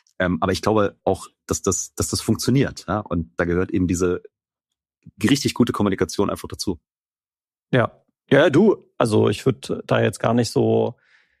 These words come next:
Speaker 2: das jetzt so diskontieren, ne? Also natürlich ist es idealisiert, aber, ähm, du,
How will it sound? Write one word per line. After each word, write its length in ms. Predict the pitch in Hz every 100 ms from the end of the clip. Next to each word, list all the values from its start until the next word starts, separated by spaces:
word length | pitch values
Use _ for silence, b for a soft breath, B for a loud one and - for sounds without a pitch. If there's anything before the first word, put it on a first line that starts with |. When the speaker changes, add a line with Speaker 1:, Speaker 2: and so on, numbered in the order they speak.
| _ _ _ _ _ _ _ _ _ -
Speaker 2:
das 160 | 139
jetzt 160 | 139 -
so 80 | 127
diskontieren, 800 | 98 - 139 - 107 214 214
ne? 300 | 110 127 190
Also 160 | - 113
natürlich 380 | 107 - 151 -
ist 180 | - -
es 180 | -
idealisiert, 720 | 277 156 113 107 98 104 165 -
aber, 540 | 107 110 110 110 208
ähm, 760 | 139 104 101 101 101 104 208 214
du, 680 | - 113 110 110 107 107 -